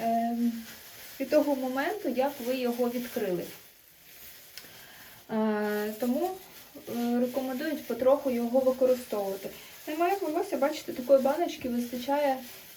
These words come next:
на три рази. Такі, ну, цих баночок вистачає. Що в мене пішло не так у прошлий раз? Значить, м, по-перше,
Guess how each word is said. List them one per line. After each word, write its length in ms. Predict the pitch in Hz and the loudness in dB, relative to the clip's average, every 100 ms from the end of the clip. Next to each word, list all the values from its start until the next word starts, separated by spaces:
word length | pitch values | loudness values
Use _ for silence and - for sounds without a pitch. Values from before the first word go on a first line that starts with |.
| - | -6
на 140 | 247 | -2
три 240 | 240 269 269 | 0 2 4
рази. 360 | 262 247 185 190 - - | 2 0 -4 -4 -8 -16
Такі, 220 | 240 - 302 | -10 -8 -4
ну, 120 | 240 | -4
цих 160 | 226 202 | -4 -6
баночок 500 | 196 190 190 190 190 | -6 -6 -8 -10 -10
вистачає. 520 | 190 - - 202 196 226 - - - - - | -12 -12 -10 -8 -10 -12 -18 -18 -16 -16 -6
Що 160 | 330 359 | -2 0
в 60 | |
мене 200 | 381 302 | 2 0
пішло 320 | 285 - 294 311 | -2 -2 -2 0
не 100 | 285 | 0
так 320 | 262 277 - - - | 0 0 -4 -14 -14
у 60 | 240 | -4
прошлий 400 | 262 269 - 247 | -2 0 0 -2
раз? 220 | 202 185 - - - - - - - - - | -2 -4 -10 -14 -16 -20 -18 -16 -16 -16 -10
Значить, 240 | 269 269 240 - - - - - - | -6 -6 -6 -10 -18 -18 -18 -12 -4
м, 440 | 285 285 277 277 - - - - - - - - - - - - - | 0 2 2 0 -4 -16 -18 -18 -18 -18 -18 -18 -18 -18 -18 -10 -4
по-перше, 640 | 262 294 349 392 - - | -2 2 2 2 -2 -6